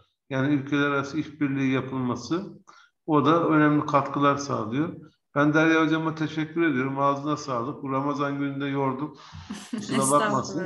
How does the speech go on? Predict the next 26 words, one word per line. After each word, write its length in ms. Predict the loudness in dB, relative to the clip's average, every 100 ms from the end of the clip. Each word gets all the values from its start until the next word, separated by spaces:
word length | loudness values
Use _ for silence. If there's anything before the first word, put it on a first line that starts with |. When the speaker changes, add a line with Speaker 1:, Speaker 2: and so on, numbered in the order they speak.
| -8
Speaker 2:
hocam. 280 | -10 -12 -8
Ne 180 | -4 0
demek, 360 | 0 0 -4
her 180 | -4 -2
zaman. 400 | -2 -2 -2 -4
Speaker 1:
Teşekkür 540 | -6 -4 -4 0 0 0
ediyorum. 400 | -2 -2 -6 -6
Speaker 2:
Her 200 | -4 -4
zaman 360 | -4 -6 -4
sizin 360 | -6 -6 -8 -8
için 160 | -8 -4
her 160 | -4
şeyi 220 | -4 -4
yaparız 460 | -4 -4 -6 -6 -8
biliyorsunuz. 680 | -6 -6 -6 -6 -8 -8 -14 _ -14
Speaker 1:
Teşekkür 300 | -10 -6 -4
Speaker 2:
Ben 60 | 0
Speaker 1:
ederim. 100 | 2
Allah 80 | 2
Speaker 2:
teşekkür 240 | 2 4
Speaker 1:
razı 100 | 2
olsun. 120 | 2
Speaker 2:
ederim 360 | 2 2 0 2
enstitümüz 560 | 2 2 -2 -4 -6 -4
adına 340 | -6 -8 -6
da. 260 | -4 -4